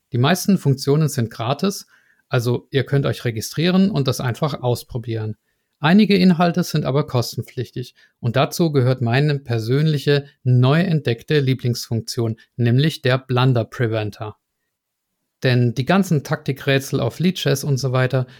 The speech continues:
sind ja fast alles Angriffstaktiken.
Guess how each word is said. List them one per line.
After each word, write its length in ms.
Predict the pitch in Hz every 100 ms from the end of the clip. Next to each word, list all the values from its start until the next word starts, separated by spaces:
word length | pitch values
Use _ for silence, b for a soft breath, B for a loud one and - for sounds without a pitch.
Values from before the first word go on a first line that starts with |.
| B
sind 240 | - 139
ja 80 | 131
fast 420 | - - 196 -
alles 380 | 139 131 135 -
Angriffstaktiken. 1120 | 135 151 135 110 - - 107 - 127 127 110